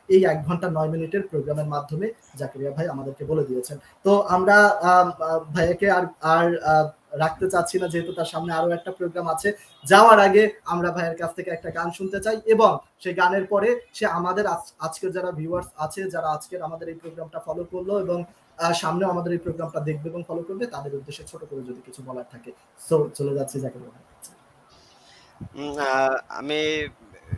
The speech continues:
Speaker 2: গান আসলে গাইতে পারি না, এটা কোনোভাবেই সম্ভব না, কিন্তু আমাকে আপনারা রিকোয়েস্ট করেছেন যে কিছু একটা করতে হবে। পরে দেখলাম যে এস্কেপ রুট হচ্ছে গান,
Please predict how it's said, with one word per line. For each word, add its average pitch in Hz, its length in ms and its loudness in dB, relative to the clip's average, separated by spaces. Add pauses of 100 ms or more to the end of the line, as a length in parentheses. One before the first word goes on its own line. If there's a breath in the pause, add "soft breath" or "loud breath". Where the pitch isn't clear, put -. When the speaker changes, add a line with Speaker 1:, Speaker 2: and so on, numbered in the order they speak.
(140)
Speaker 2:
গান 147 440 0
আসলে 139 360 0
গাইতে 135 220 -2
পারি 131 240 2
না, 139 180 -4 (420 loud breath)
এটা 123 200 0
কোনোভাবেই 165 480 0
সম্ভব 165 320 -2
না, 185 140 -2
কিন্তু 147 360 -8
আমাকে 143 480 2
আপনারা 135 320 0
রিকোয়েস্ট 139 340 -8
করেছেন 139 360 -8
যে 135 60 -8
কিছু 156 200 -10
একটা 143 160 -4
করতে 143 260 -8
হবে। 147 120 -6
পরে 147 200 -2
দেখলাম 151 260 -4
যে 147 60 -6
এস্কেপ 165 360 0
রুট 170 120 -6
হচ্ছে 175 200 -4
গান, 117 240 2